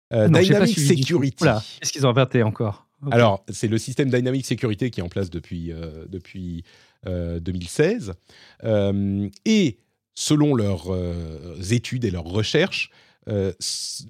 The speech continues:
Speaker 1: on, il serait possible de passer par les cartouches d'encre pour installer des virus sur des systèmes informatiques. Et donc,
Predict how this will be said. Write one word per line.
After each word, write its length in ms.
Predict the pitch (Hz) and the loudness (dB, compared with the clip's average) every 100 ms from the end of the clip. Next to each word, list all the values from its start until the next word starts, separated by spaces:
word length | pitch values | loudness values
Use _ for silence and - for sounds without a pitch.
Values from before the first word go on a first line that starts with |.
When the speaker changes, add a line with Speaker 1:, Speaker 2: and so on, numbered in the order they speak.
| - | -2
Speaker 1:
on, 120 | 147 - | -2 0
il 100 | 120 | -4
serait 280 | - 127 110 | 0 0 2
possible 560 | - 214 - 180 123 92 | 2 0 0 -2 -2 -2
de 120 | 107 | -2
passer 520 | 104 185 185 - 175 | 0 0 -2 -2 -2
par 440 | 127 135 135 110 90 | 0 2 4 2 0
les 120 | 120 | -4
cartouches 760 | 101 135 - 117 - - 117 - | -2 -4 -6 -12 -12 -6 -4 0
d'encre 300 | 135 185 180 | 0 0 -4
pour 180 | - 110 | -4 -2
installer 320 | 117 139 139 | 0 0 0
des 120 | 110 | 0
virus 380 | 98 127 156 226 | 0 2 2 2
sur 220 | - 143 | -2 -2
des 100 | 127 | 0
systèmes 600 | 175 185 - - 190 175 | 0 0 -4 0 0 0
informatiques. 680 | 151 - 170 160 - 175 - _ _ _ _ _ _ - | -2 0 2 2 2 -4 -6 _ _ _ _ _ _ 2
Et 100 | 156 | 4
donc, 680 | 123 277 285 196 117 - | 4 2 4 4 0 -10